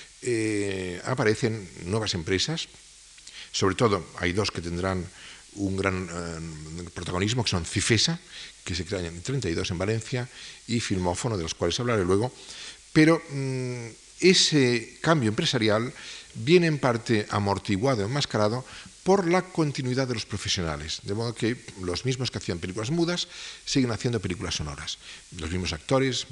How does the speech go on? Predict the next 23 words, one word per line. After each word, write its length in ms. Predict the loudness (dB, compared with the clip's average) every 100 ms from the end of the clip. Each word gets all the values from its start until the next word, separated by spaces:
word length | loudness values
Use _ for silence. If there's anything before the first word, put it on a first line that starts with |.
| -12
actrices 640 | -12 -4 -4 -2 -4 -4
y 140 | -6 -4
directores. 580 | -2 -4 -6 -8 -10 -10 -12 -12 -10 -8
Y 160 | 2 6
esa 200 | 6 6
continuidad 640 | 4 2 4 4 6 4 2 -14 -14 2
de 180 | 8
los 140 | 8 8
profesionales 680 | 2 2 4 6 6 6 2 -8 -2
y 120 | 6 10
de 120 | 10
los 180 | 10 6
géneros, 640 | 6 8 8 6 4 -2 0
y 80 | 2
de 100 | 4
los 160 | 2
géneros 460 | 0 2 4 2 0 -8 -14 -16 -8 2
enmascara 640 | 4 4 2 4 2 2 -2 -16 -10
esa 260 | 0 2 2
discontinuidad 720 | 0 0 -2 -2 0 2 0 -4 -18 -10
de 200 | -2 0
tipo 500 | 0 0 0 0 -2
empresarial. 640 | -2 -2 -2 -4 -4 -10